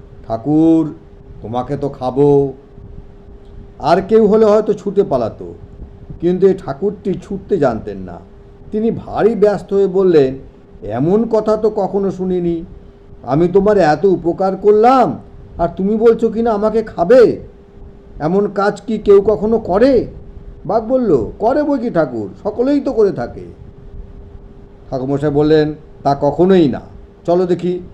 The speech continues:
তিনজন সাক্ষীকে জিজ্ঞেস করি, তারা কি বলে।" বাঘ বলল, "আচ্ছা চলুন, আপনি যা বলছেন সাক্ষীরা যদি তাই বলে, আমি আপনাকে ছেড়ে দিয়ে চলে যাব,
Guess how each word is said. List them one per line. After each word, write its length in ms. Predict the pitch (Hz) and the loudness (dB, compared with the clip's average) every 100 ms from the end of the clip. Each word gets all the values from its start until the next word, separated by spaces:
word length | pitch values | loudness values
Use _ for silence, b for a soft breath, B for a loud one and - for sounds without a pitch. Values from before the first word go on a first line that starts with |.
| - - | -20 -4
তিনজন 340 | 170 175 175 | 0 2 0
সাক্ষীকে 480 | - 156 - 170 170 | -2 -8 -6 -6 -4
জিজ্ঞেস 300 | 143 147 156 - | -4 -4 -6 -4
করি, 280 | 156 147 165 - - - | -4 -4 -6 -14 -20 -8
তারা 220 | 135 143 | -4 -2
কি 140 | 151 160 | -2 -2
বলে।" 340 | 143 143 147 - - - - - - - - - - - - - | 0 0 -2 -8 -20 -20 -20 -20 -20 -20 -20 -20 -20 -20 -20 -8
বাঘ 160 | 139 147 | -2 0
বলল, 340 | 147 139 117 127 - - - | 2 0 0 -4 -12 -14 -2
"আচ্ছা 320 | 165 165 151 | -2 0 -6
চলুন, 360 | 151 131 95 78 - - - - | -2 -4 -4 -12 -20 -20 -20 -8
আপনি 300 | 131 139 170 | -4 -2 0
যা 160 | 165 160 | 2 2
বলছেন 560 | 151 165 - 143 123 156 - - - | 2 0 2 2 0 -6 -16 -20 -16
সাক্ষীরা 560 | - 160 - 190 180 | -6 -6 -2 0 0
যদি 200 | 165 175 170 | 2 0 0
তাই 240 | 160 175 208 | 0 2 4
বলে, 360 | 185 139 180 - - - - | 4 2 0 -4 -16 -20 -10
আমি 200 | 151 165 | -4 0
আপনাকে 340 | 170 143 151 139 | 0 0 -4 -6
ছেড়ে 280 | 139 135 123 | -4 -4 -2
দিয়ে 180 | 127 | -2
চলে 260 | 117 104 92 | -4 -6 -8
যাব, 140 | 90 | -10